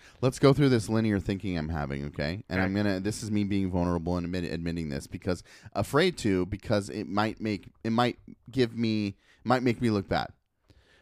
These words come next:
Speaker 1: But in the same sense, I heard about all the violence against the children,
Speaker 2: Mm-hmm.
Speaker 1: right? And decapitations, raping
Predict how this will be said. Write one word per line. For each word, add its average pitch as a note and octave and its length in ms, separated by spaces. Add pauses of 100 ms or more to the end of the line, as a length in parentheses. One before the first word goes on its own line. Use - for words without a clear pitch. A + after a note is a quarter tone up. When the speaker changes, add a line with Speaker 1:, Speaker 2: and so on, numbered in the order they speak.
(220)
Speaker 1:
But G#2 300 (720)
in D#3+ 260
the D3 80
same C3 360
sense, - 500 (540)
I A#2 100
heard A#2+ 240
about A2 200
all G#2 140
the G2+ 80
violence F2+ 480
against E2 320
the D#2+ 60
children, C2+ 420 (280)
Speaker 2:
Mm-hmm. A2 220 (140)
Speaker 1:
right? E2 240 (760)
And E2+ 220
decapitations, E2+ 1120 (180)
raping E2+ 600